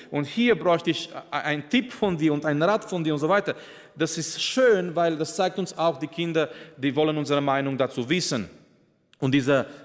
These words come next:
Beziehung zeigt sich auch in der Familie eben in Kommunikation. Und genauso ist es auch unsere Beziehung mit Gott, zeigt sich auch im Gebet. Wenn wir beten und tiefer gehen im Gebet, wir zeigen unsere Abhängigkeit von ihm.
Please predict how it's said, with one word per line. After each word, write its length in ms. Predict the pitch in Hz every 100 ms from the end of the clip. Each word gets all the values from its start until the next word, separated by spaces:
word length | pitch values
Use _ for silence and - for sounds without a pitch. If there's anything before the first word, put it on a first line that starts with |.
| -
Beziehung 560 | 127 127 - 226 185 151
zeigt 300 | 160 151 151
sich 160 | 131
auch 140 | 147 139
in 60 |
der 80 | 135
Familie 400 | 139 135 147 139
eben 280 | 143 143 131
in 200 | 147 147
Kommunikation. 800 | 143 139 135 127 123 - 160 165
Und 80 | 139
genauso 400 | 127 143 139 139
ist 140 | 139
es 120 | 127 143
auch 160 | 143
unsere 200 | 135 123
Beziehung 320 | 120 - 147
mit 140 | 127 107
Gott, 280 | 170 185 - - -
zeigt 440 | - - 175 196 190
sich 320 | 139 127 -
auch 200 | 131 127
im 220 | 131 120
Gebet. 500 | 113 104 165 147 - - - -
Wenn 180 | 139 131
wir 180 | 123 107
beten 500 | 190 233 226 156 127
und 280 | 131 117 -
tiefer 360 | 233 240 196
gehen 240 | 139 147 139
im 140 | 131
Gebet, 380 | 127 131 131 131
wir 100 | 113
zeigen 420 | - 131 127 123
unsere 340 | 135 120 113 120
Abhängigkeit 600 | 120 113 113 107 - 107
von 240 | 110 107
ihm. 220 | 143 127